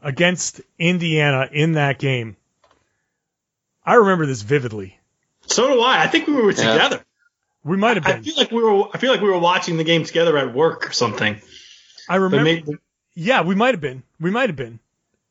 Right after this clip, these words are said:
Speaker 1: I remember, I just remember seeing whistle blows. He's somewhere around the free throw line. He takes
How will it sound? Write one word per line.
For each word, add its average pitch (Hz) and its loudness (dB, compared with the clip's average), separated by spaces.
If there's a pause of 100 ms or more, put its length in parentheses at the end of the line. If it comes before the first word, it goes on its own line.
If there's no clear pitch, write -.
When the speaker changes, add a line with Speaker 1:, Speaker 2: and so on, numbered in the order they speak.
(320)
Speaker 1:
I 180 0
remember, 226 2
I 190 4
just 233 -4
remember 240 2
seeing 185 -2 (720)
whistle 254 2
blows. 190 2
He's 175 -8
somewhere 247 -2
around 220 -2
the 196 -6
free 196 -4
throw 170 0
line. 143 -4 (760)
He 214 -4
takes - -2